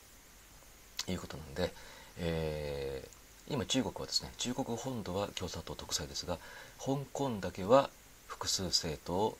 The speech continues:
言論の自由です。これを一国二制度と言ってます。この一国二制度を台湾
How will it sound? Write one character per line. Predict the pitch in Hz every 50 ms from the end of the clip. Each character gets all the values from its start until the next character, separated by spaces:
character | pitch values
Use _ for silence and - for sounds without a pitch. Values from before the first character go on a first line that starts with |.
| -
言 | - 87 80 78 73
論 | 78 73 73
の | 69
自 | 69 - 82
由 | 73 -
で | -
す。 | - - - - - - - - - - - -
こ | - 95
れ | 98
を | 98 110 110 85 - - - - - - - - - - - - - - - - - - - - - - - - - -
一 | - 87
国 | - - - - - 87
二 | 80 78
制 | - - 73
度 | 85 85
と | -
言 | 69 -
っ |
て | - -
ま | - -
す。 | - - - - - - - - - - - - - - - - - - - - - - - - - - - - - - - - - - - - - - - - - - - - - - - - - - - - - - - - - - - - - -
こ | - 113
の | 110 98 - - - -
一 | - 107 -
国 | - - 104 - 110 98
二 | 92
制 | 92 - 117 104 95 90
度 | 80 78
を | 95 120 98 - - -
台 | - - 90 87 85
湾 | 80 78 71